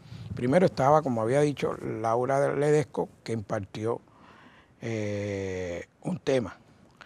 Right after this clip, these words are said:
Habían dos generales. O sea, si tú vas a un taller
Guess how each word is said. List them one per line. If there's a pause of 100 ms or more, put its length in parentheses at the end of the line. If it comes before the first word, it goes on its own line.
(640)
Habían
dos
generales. (840)
O
sea,
si
tú
vas
a
un
taller